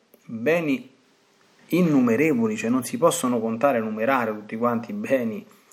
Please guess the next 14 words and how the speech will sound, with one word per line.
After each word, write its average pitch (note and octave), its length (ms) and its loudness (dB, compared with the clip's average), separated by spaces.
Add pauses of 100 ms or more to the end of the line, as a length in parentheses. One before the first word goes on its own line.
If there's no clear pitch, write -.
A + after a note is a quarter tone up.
(380)
eh, G2+ 420 -4
che B2+ 160 0
Dio B2+ 200 4
possiede, G2 680 -6 (1160)
e D#3 140 12
neanche, E3+ 480 8
neanche D3+ 320 6
la C3+ 60 8
loro C3 180 6
grandezza B2 440 0
e A#2 40 2
neanche C3 340 0
la A#2+ 100 0
loro B2 380 0